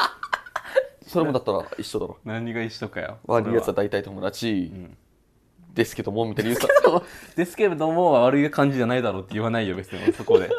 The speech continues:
Speaker 2: <laughs> その概念で揉めたくないよ。
Speaker 1: じゃあいいよ、話進ませれよ。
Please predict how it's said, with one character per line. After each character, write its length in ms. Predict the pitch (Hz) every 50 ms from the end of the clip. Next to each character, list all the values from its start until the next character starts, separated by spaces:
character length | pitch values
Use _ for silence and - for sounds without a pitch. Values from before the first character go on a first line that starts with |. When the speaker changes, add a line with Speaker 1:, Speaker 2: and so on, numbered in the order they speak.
| - -
Speaker 2:
<laughs> 200 | - - - -
そ 100 | 170 170
の 120 | 170 151
概 180 | 135 165 170 170
念 140 | 160 139
で 60 | 117 107
揉 100 | 110 113
め 100 | 117 113
た 100 | 113 107
く 80 | - 95
な 100 | 92 90
い 40 |
よ。 60 | - - - - - - 571 - - - - - - - - - _ _ _ _ _ _ _ -
Speaker 1:
じ 40 |
ゃ 60 | 95 92 - - - - - -
あ 20 | 117
い 40 | 127
い 80 | 131
よ、 80 | 127 113
話 300 | - - 160 170 - 151
進 240 | - - - - 180
ま 80 | 156 -
せ 140 | - 170
れ 100 | 151 151
よ。 160 | 123 104 113